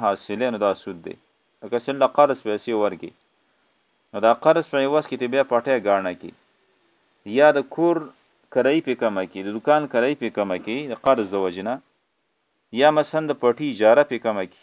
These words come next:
لکه نن سبا چې کومې طریقې دي چې انډوانس په نوم، یا د پټکي په نوم، وغیره، یا د ګاڼې په نوم، دا سودي کاتې دي. نو <clears throat> نن سبا چې کومې ګاڼې دي، دا هم سودي طریقې دي.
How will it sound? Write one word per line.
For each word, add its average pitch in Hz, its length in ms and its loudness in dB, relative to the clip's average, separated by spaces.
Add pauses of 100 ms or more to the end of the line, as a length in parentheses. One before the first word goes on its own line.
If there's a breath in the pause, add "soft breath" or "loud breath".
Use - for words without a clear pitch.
لکه 113 220 -2
نن 131 120 -4
سبا 113 280 -4
چې - 140 -8
کومې 120 220 -10
طریقې 101 400 -10
دي 135 100 -10
چې 127 100 -10
انډوانس 110 420 -4
په 117 120 -12
نوم، 107 140 -10
یا 107 120 -2
د 113 60 -2
پټکي 117 380 -4
په 131 140 -8
نوم، 107 160 -12 (840)
وغیره، 110 440 4 (140)
یا 113 120 0
د 123 60 -2
ګاڼې 120 320 2
په 131 120 -8
نوم، 110 140 -8 (840)
دا 110 240 2
سودي 113 300 -8
کاتې 98 400 -2
دي. 90 120 -12 (1600)
نو 104 280 -4 (320)
<clears throat> 139 280 -2
نن 170 140 0
سبا 135 380 0
چې 127 140 -8
کومې 131 360 -4 (680)
ګاڼې 104 440 2
دي، 143 100 -6
دا 123 240 4
هم 160 100 2 (100)
سودي 131 300 -6
طریقې 101 420 -6
دي. 85 120 -12